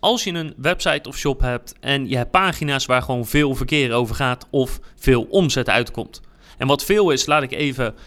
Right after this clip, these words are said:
aan jou om te bepalen. Maar op het moment dat gewoon veel mensen het zien of de, of hij verkoopt al goed, dan zijn details wel belangrijk.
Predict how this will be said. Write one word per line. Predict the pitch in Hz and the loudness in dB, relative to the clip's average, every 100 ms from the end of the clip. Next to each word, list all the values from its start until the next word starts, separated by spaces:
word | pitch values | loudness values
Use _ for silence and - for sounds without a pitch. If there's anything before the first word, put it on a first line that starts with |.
| - | -12
aan | - 131 | -2 2
jou | 156 233 | 4 4
om | 190 185 | 0 -4
te | 165 | -4
bepalen. | 151 165 147 135 135 | -2 0 2 0 -2
Maar | - - 143 | -8 -6 -2
op | 160 | 0
het | 180 | 0
moment | 160 151 | -2 -2
dat | 139 | -4
gewoon | 139 127 | -4 0
veel | 190 | 2
mensen | 165 139 139 | 2 -2 -4
het | 127 | -4
zien | - 170 | -4 -4
of | 139 - | -2 -4
de, | - | -2
of | 147 - | -2 2
hij | 127 | 2
verkoopt | 110 - 233 - | 2 0 0 2
al | 160 | 0
goed, | - 156 - - - - | 0 -2 -4 -18 -20 -16
dan | 123 143 170 | -2 0 0
zijn | 156 151 | 0 0
details | 135 131 131 117 113 | 0 0 2 2 0
wel | - 147 | 0 0
belangrijk. | 117 117 107 107 90 - | 0 -4 -4 -8 -14 -16